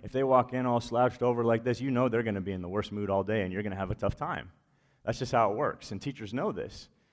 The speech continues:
And let me prove it to you. Everybody sit up straight for just a second. Just play along. Roll your shoulders back a little bit. Take a deep breath. Hold it for a second. And then let it out slowly.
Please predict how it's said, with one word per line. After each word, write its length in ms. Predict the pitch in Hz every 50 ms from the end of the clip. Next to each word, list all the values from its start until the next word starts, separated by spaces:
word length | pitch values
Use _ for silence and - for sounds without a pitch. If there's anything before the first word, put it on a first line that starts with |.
| _ _ _ _ _
And 120 | - 120 139
let 120 | 165 202
me 40 | 190
prove 220 | 202 - 160 131
it 80 | - -
to 80 | - 92
you. 120 | 87 92
Everybody 320 | 131 156 160 165 165 143 127
sit 180 | - - 170
up 80 | 165 117
straight 320 | - - 131 127 120 120
for 80 | - 117
just 180 | 107 110 -
a 40 | 110
second. 340 | - - 95 90 - 101 101 113 - _ -
Just 280 | 123 123 - - -
play 140 | - 131 131
along. 260 | 117 98 95 98 101 95 - _ _ _ _ _
Roll 200 | - 113 123 135
your 80 | 143 131
shoulders 380 | - - 120 117 113 120 113 98
back 220 | 113 113 113 113
a 60 | 113
little 160 | 110 113 113
bit. 240 | 107 107 113 113 113 110 - _ _ _ _ _ _ _ _ _ _ _ _ _ _ _ _ -
Take 180 | 127 135 -
a 60 | 117
deep 380 | 95 92 90 120 123 127 123 -
breath. 540 | 104 110 107 107 107 107 92 - - - - _ _ _ _ _ _ _ _ _ _ _ _ _ _ _ _ _ _
Hold 240 | _ - 127 120 113
it 80 | 104 -
for 120 | - 113
a 40 | 107
second. 360 | - - 123 117 120 120 117 - _ _ _ _ _ _ _ _ _ _ _ _ _ _ _ _ _ _ _ _ _ _ _ _ _ _
And 100 | 101 104
then 200 | 104 101 98 98
let 100 | 101 101
it 100 | 98 98
out 220 | 98 92 92 87 -
slowly. 580 | - - - 104 101 95 87 80 80 78 80